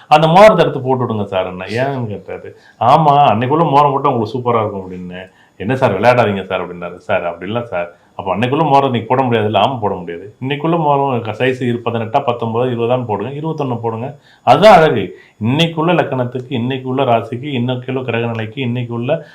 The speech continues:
பாவங்களுக்கு, இன்னைக்குள்ள வீட்டின் தன்மைக்கு ஏற்ப, ஆதிபத்தியங்களுக்கு ஏற்ப சந்தோஷம் பயணிக்க சொல்லுங்க சார் அப்படின்னு. "அவ்வளோ விஷயம் இருக்கா சார்? நீங்க ஏதோ லக்கணம் மாறும்னு சொன்னோன்னா, ஏதோ நான்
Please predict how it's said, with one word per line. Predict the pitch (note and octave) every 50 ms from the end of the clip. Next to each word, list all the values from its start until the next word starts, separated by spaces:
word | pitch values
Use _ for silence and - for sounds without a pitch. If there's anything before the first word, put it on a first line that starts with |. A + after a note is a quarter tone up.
| - _ - G#2
பாவங்களுக்கு, | A2 A2+ B2+ C3 C3 B2 A2+ G#2+ G#2+ A#2+ C3+ C3+
இன்னைக்குள்ள | A#2+ B2 B2+ B2 B2 B2+ B2 A2
வீட்டின் | A2 A#2+ A#2+ A#2+ A#2+ A2+ G#2+
தன்மைக்கு | G2+ G#2+ G#2 A2+ A#2+ A#2+ A#2 - A2
ஏற்ப, | G#2 G#2+ - - D3
ஆதிபத்தியங்களுக்கு | F3 - C3 A#2 A#2+ A#2+ A#2+ A#2+ A#2 G2+ - A2+ G#2+ G#2 G2+ G2+ G2 F#2+ G#2+
ஏற்ப | A2 A2 - - - -
சந்தோஷம் | - A#2+ A#2+ B2 C#3 C#3 C3+ - D3 B2+
பயணிக்க | A#2+ A#2 A#2 A2+ G#2+ G#2+
சொல்லுங்க | G2+ - F#2+ F#2 F#2 F2+ -
சார் | G2 F#2+ F#2+
அப்படின்னு. | F2+ F2 F2 F2 F2 F2 F2+ _ _ _ _ _ _ _ _ -
"அவ்வளோ | F2 F#2 G#2+ C#3+ E3
விஷயம் | D3+ - - C#3+ B2+
இருக்கா | A2 G#2 G2+ F#2+
சார்? | - - F2+ F2+ E2+ D#2 - _ _ - - _
நீங்க | - G#2+ G2+ G2+
ஏதோ | A#2 D3
லக்கணம் | C3 A#2 - D3 D3 D3 C#3 B2+
மாறும்னு | B2+ C3 C#3 C#3 C3 C3
சொன்னோன்னா, | B2 B2+ C3 C#3 C3+ C3+ A#2 G2+
ஏதோ | F#2+ A2 A#2+
நான் | B2 A2 G2 F#2 F2+ F2+